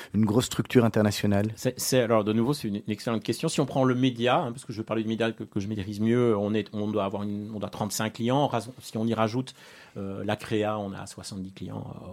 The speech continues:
Speaker 2: hors de grandeur. Oui, on a de très grands clients. On en a aussi un certain nombre sur lesquels on mise, en fait, entre guillemets. Vous parliez de très belle histoire. Oui, c'est important.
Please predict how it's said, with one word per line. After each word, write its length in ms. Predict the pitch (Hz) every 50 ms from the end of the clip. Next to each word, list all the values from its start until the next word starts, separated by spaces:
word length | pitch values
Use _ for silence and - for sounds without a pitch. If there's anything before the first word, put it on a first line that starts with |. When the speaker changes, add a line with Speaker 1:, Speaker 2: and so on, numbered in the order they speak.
| -
Speaker 2:
hors 160 | - 98 92 95
de 100 | 92 98
grandeur. 400 | 98 98 101 98 101 98 - - - - - - - - - -
Oui, 240 | 110 127 143 160 160
on 100 | 139 131
a 60 | 117
de 60 | 123
très 180 | - - 123 117
grands 180 | 110 113 113
clients. 400 | 110 123 120 123 156 214 247 240 -
On 100 | 143 143
en 100 | 139 139
a 80 | 143
aussi 520 | 139 127 131 - - 175 175 175 170 170 - -
un 100 | 139 131
certain 320 | - 151 - - 139 135
nombre 160 | 151 190 220
sur 100 | - 175
lesquels 300 | 151 147 135 - 165 156
on 100 | 147 139
mise, 260 | 139 170 240 262 214
en 80 | 151 120
fait, 220 | - - - -
entre 200 | 127 123 - -
guillemets. 420 | 123 127 147 175 214 214 170 - - _ _ - 156 - _ _ _
Vous 100 | - 131
parliez 320 | 131 131 120 131 131 135
de 60 | 131
très 260 | 135 - - - 147 131
belle 180 | 127 131 127
histoire. 480 | 127 123 - - 156 165 185 196 165 127
Oui, 80 | 135
c'est 140 | 151 - -
important. 400 | 95 - 143 143 - - 226 202